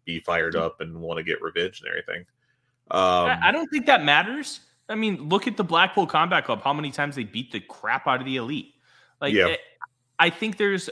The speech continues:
Speaker 2: merit to what you're saying. I also don't think it matters at all.
Speaker 1: Yeah, I don't think it, I don't think it's a big deal, at least. Uh, you know, maybe just personal preference there.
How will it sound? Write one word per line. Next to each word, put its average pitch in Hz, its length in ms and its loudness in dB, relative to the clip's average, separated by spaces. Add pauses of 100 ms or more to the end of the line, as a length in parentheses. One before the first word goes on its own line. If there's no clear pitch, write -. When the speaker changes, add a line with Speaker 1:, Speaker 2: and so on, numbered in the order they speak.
Speaker 2:
merit 135 760 -4
to - 160 -8
what 147 160 -4
you're 139 80 -6
saying. 151 420 -6 (720)
I 156 140 8
also 180 240 2
don't 156 180 -2
think 135 140 -6
it 120 60 -6
matters 107 360 0
at 85 60 -14
all. - 180 -16 (2000)
Speaker 1:
Yeah, 127 180 10
I 127 120 10
don't 143 160 8
think 127 160 6
it, 110 180 8
I 117 240 6
don't 120 100 8
think 110 120 6
it's 95 100 -2
a 92 40 -4
big 82 280 0
deal, 80 200 -2
at 82 140 -6
least. - 460 -14
Uh, 85 400 0
you 110 100 0
know, 95 160 2
maybe 101 300 0
just - 260 -6
personal 90 340 -4
preference 87 440 -4
there. 85 280 -2